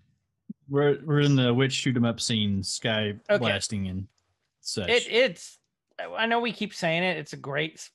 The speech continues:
Speaker 2: fight scene, but it, these are all great fight scenes, just very
Speaker 1: Mm-hmm.
Speaker 2: well choreographed. You see the bolts coming out, and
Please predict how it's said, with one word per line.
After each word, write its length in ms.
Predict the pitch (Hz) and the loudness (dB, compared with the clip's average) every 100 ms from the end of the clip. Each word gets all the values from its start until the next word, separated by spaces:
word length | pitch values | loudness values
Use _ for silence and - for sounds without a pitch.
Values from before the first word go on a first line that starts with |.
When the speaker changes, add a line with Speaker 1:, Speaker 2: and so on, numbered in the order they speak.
| - | -8
Speaker 2:
fight 300 | 143 156 - | -6 -6 -6
scene, 240 | 180 175 | -6 -4
but 140 | 151 165 | -4 -4
it, 200 | 165 156 | -8 -8
these 220 | 254 311 | -8 -4
are 140 | 165 | -4
all 240 | 127 143 127 | -2 -4 -6
great 360 | 123 123 117 | -10 -14 -14
fight 280 | - 127 - | -12 -12 -12
scenes, 300 | - 123 113 | -16 -16 -16
just 200 | - 151 | -18 -18
very 320 | 135 131 113 | -12 -4 -2
Speaker 1:
Mm-hmm. 20 | 117 | -2
Speaker 2:
well 260 | 131 131 | -6 -14
choreographed. 800 | - 127 123 123 127 123 131 - _ _ _ _ _ _ _ - | -14 -16 -14 -14 -12 -10 -12 -14 _ _ _ _ _ _ _ -10
You 100 | 175 | -10
see 180 | - 208 | -6 -4
the 100 | 170 | -2
bolts 380 | 143 170 180 - | 0 0 -2 -2
coming 260 | 185 170 | -2 0
out, 280 | 165 170 175 - | 2 0 -2 -4
and 300 | 175 160 | -2 -2